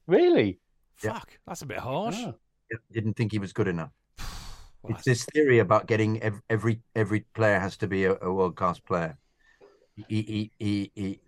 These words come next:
Speaker 2: he, he blamed him, actually, used him, he scapegoated him for that. Uh, uh,
Speaker 1: Wow, that's really harsh, 'cause I thought Gudjohnsen had a superb season. Only Frank played more
Speaker 2: I
Speaker 1: games
Speaker 2: agree with
Speaker 1: than
Speaker 2: you.
Speaker 1: Yeah.
Speaker 2: Wonderful, wonderful
Speaker 1: Wow,
Speaker 2: season.
Speaker 1: yeah.
Speaker 2: Wonderful, not only
Speaker 1: Yeah.
Speaker 2: but wonderful player, wonderful,
Speaker 1: Yeah.
Speaker 2: skillful,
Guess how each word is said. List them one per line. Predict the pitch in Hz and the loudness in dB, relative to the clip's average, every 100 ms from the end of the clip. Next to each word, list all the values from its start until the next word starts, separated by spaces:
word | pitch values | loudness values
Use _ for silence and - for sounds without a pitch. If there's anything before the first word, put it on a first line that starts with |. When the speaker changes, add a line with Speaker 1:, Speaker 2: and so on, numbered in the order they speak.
| - | -20
Speaker 2:
he, | - 110 104 | -6 -4 -4
he | 117 110 | -4 -4
blamed | 90 123 123 92 | 4 4 6 2
him, | 80 82 | -2 -10
actually, | 82 - | -14 -8
used | 90 104 90 | -4 -4 -4
him, | 90 | -6
he | 90 | -6
scapegoated | - - 92 - 85 85 | -4 0 0 -2 -6 -6
him | 73 | -12
for | 71 87 | -12 -14
that. | 80 71 _ _ | -14 -16 _ _
Uh, | 78 78 127 | -14 -12 -12
uh, | - 76 - - | -12 -12 -14 -6
Speaker 1:
Wow, | 202 | -2
that's | 185 269 - | 0 -2 -4
really | 208 233 180 | -6 -4 -2
harsh, | 156 240 - | -2 -4 0
'cause | 170 | 0
I | 202 226 | 0 0
thought | 170 117 | -4 -2
Gudjohnsen | 135 123 175 180 - 113 | -6 -2 -2 -2 -8 -8
had | 117 | -6
a | 110 | -8
superb | - 151 120 214 233 110 | -10 -12 -6 -4 -4 -4
season. | - 147 151 110 | -8 -10 -8 -4
Only | 156 160 | -2 -4
Frank | - 180 175 - | -4 -4 -4 -4
played | 131 110 | -4 -2
more | 117 | -2
Speaker 2:
I | 120 | 2
Speaker 1:
games | 123 | 2
Speaker 2:
agree | 127 127 | 4 4
with | 117 | 4
Speaker 1:
than | 104 | 0
Speaker 2:
you. | 98 - | -4 -2
Speaker 1:
Yeah. | 160 | 2
Speaker 2:
Wonderful, | 120 110 110 110 | 4 4 0 0
wonderful | 117 117 - 127 | 2 2 0 -2
Speaker 1:
Wow, | - | -4
Speaker 2:
season. | 104 160 226 | -8 -8 0
Speaker 1:
yeah. | |
Speaker 2:
Wonderful, | 294 240 139 139 117 _ _ | 4 6 4 2 -2 _ _
not | 208 233 | 2 4
only | 180 165 | 6 6
Speaker 1:
Yeah. | |
Speaker 2:
but | 139 185 | 6 4
wonderful | 226 202 147 143 | 4 4 2 0
player, | 135 139 110 73 _ _ _ | 0 2 2 0 _ _ _
wonderful, | 143 180 170 247 | 2 4 4 2
Speaker 1:
Yeah. | 131 | -2
Speaker 2:
skillful, | - 160 147 127 - 113 | -2 4 4 4 -4 -4